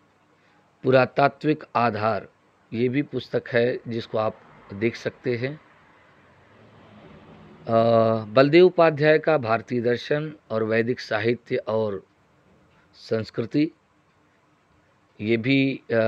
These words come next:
recommended book में के अंतर्गत आते हैं। तो ये प्रमुख पुस्तकें हैं जिनको आप देख सकते हैं। अब हम बात करेंगे second paper का।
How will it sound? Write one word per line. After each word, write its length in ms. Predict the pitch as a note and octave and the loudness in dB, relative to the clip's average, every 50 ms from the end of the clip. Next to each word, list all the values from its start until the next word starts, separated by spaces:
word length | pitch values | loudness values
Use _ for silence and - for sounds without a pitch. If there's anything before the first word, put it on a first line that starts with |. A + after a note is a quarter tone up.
| A2 A2 A2 A2 A2 A2 | 0 -2 -4 -6 -6 -6
recommended 500 | A2 A2 - B2 B2 B2 B2+ C3 C3+ C#3 | -8 -6 -6 -6 -4 -2 -2 -2 -2 -2
book 180 | B2+ B2 A2 | -4 -6 -6
में 220 | B2+ B2+ B2+ C3 B2 - _ _ _ _ _ _ _ - | -6 -6 -4 -6 -6 -10 _ _ _ _ _ _ _ -6
के 140 | B2+ C3 - | -4 -2 -2
अंतर्गत 480 | - A2+ A2 - A#2 A2+ B2 A2+ - | -2 -4 -6 -6 -4 -4 -4 -4 -4
आते 280 | A#2+ A#2 - - B2+ B2 | -6 -6 -4 -4 -4 -4
हैं। 240 | A2+ A#2+ B2+ - - _ _ _ _ _ _ _ _ _ _ _ _ _ _ _ - - - _ _ _ _ - | -4 -6 -10 -12 -14 _ _ _ _ _ _ _ _ _ _ _ _ _ _ _ -20 -20 -20 _ _ _ _ -6
तो 60 | C3+ | -4
ये 500 | C#3 C#3+ D#3+ F3 F3+ F3+ F3+ E3 - - - - | 2 4 6 6 8 6 6 4 2 -4 -12 -4
प्रमुख 320 | - C#3+ C#3 C#3+ D#3+ D#3 - | -2 0 0 0 0 -4 -2
पुस्तकें 480 | - C#3 - - - C3 - E3 D#3+ | -4 -6 -6 -4 -8 -4 0 0 0
हैं 220 | D3 C#3+ C3+ B2+ B2 | 2 0 -2 -2 -2
जिनको 300 | A#2+ C3 B2 - - C#3 - - | -4 -6 -6 -4 -4 -4 -4 -2
आप 160 | A2+ A2 A2+ | -4 -4 -4
देख 200 | G#2 G2 G#2+ F#2+ | -4 -6 -10 -12
सकते 320 | - - F#2 - _ - F#2+ | -12 -16 -20 -20 _ -20 -20
हैं। 120 | - - _ _ _ | -20 -20 _ _ _
अब 160 | - C3 C#3 D#3+ | -12 -8 -6 -4
हम 120 | E3+ E3+ | -2 0
बात 220 | D#3+ D3+ D3+ D3 | 0 0 0 0
करेंगे 360 | - - C#3+ C#3 C3+ B2+ B2+ B2 | -2 -4 -4 -4 -4 -6 -6 -8
second 360 | - - B2+ A2 B2+ A#2+ A#2+ | -8 -10 -8 -8 -8 -8 -8
paper 320 | - A2+ - - - - | -10 -12 -12 -10 -12 -14
का। 280 | - - G2+ - A#3 | -12 -14 -16 -16 -16